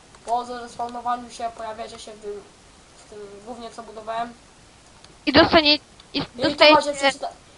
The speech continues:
Speaker 1: macie to przeczytać, wpisać ukośnik rules albo... Albo... Albo
Speaker 2: Y,
Speaker 1: owca
Speaker 2: no
Speaker 1: was
Speaker 2: tylko.
Speaker 1: zje, albo owca was zje.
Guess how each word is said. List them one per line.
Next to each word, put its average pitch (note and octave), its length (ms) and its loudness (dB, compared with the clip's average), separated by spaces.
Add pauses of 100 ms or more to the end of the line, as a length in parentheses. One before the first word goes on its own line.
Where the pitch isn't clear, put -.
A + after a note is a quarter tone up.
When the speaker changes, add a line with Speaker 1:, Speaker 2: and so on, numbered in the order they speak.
(120)
Speaker 1:
macie B3+ 240 0
to B3+ 100 -12
przeczytać, B3 500 -12
wpisać A#3 500 -16
ukośnik A3+ 440 -16
rules A#3+ 300 -14
albo... G#3 160 -12 (2250)
Albo... A3 480 -6 (1000)
Albo B3 260 4
Speaker 2:
Y, B3+ 40 12
Speaker 1:
owca C#4 120 10
Speaker 2:
no - 60 12
Speaker 1:
was A3+ 80 0
Speaker 2:
tylko. C4+ 360 6
Speaker 1:
zje, - 260 8
albo C4 260 6
owca C4+ 260 0
was A3+ 160 -4 (200)
zje. G3+ 180 -8